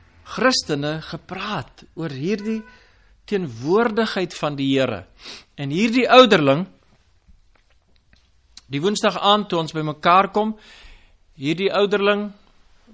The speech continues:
wat vir drie jaar, hy en sy vrou gebid het vir al hierdie mense, het gesien hoe al hierdie mense tot bekering kom.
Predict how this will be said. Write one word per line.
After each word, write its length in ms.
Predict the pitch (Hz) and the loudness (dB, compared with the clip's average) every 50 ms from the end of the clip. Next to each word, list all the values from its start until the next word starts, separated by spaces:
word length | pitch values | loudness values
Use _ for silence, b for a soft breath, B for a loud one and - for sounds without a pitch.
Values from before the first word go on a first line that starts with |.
| 143 147 | -10 -4
wat 380 | 165 151 139 - - - - - - - - _ _ _ - | -4 -4 -4 -4 -8 -20 -20 -20 -20 -20 -20 _ _ _ -12
vir 120 | 139 127 113 107 | -12 -12 -8 -4
drie 240 | 139 139 185 202 196 | -4 -2 0 2 4
jaar, 360 | 196 190 185 190 190 196 202 196 - - | 6 6 6 6 4 4 0 -4 -12 -12
hy 120 | 131 131 143 | -8 -6 -6
en 80 | 156 | -6
sy 120 | - 165 156 | -6 -8 -8
vrou 260 | - - 175 175 196 185 | -6 -4 -2 -2 -2 -2
gebid 420 | - 151 127 127 139 180 185 - 196 | -4 -8 -10 -8 -6 -6 -4 -4 -4
het 120 | 185 - | -6 -8
vir 160 | - - 156 - | -10 -10 -6 -4
al 200 | 160 180 190 170 | -2 -2 -2 -2
hierdie 240 | 170 165 165 180 175 | -4 -6 -8 -8 -8
mense, 440 | 170 175 180 180 180 - - 208 226 247 - _ _ b b b b b b b b b | -6 -6 -6 -4 -6 -6 -6 -6 -8 -10 -12 _ _ b b b b b b b b b
het 140 | 135 131 - - | -10 -10 -8 -6
gesien 360 | 139 - - - 214 202 202 | -4 -2 -2 0 0 0 -2
hoe 80 | 185 | -2
al 360 | - - 170 202 220 233 240 233 | 0 2 4 6 6 6 4 4
hierdie 260 | 226 226 202 226 220 | 2 2 2 2 2
mense 380 | 220 226 226 226 220 - 220 214 | 2 4 2 2 0 -2 -4 -2
tot 180 | - 226 220 214 | -2 -2 -2 -2
bekering 440 | 226 220 - 240 233 233 233 226 214 - | -6 -8 -4 -2 -2 0 0 -2 -4 -6
kom. 160 | 147 110 101 | -8 -12 -12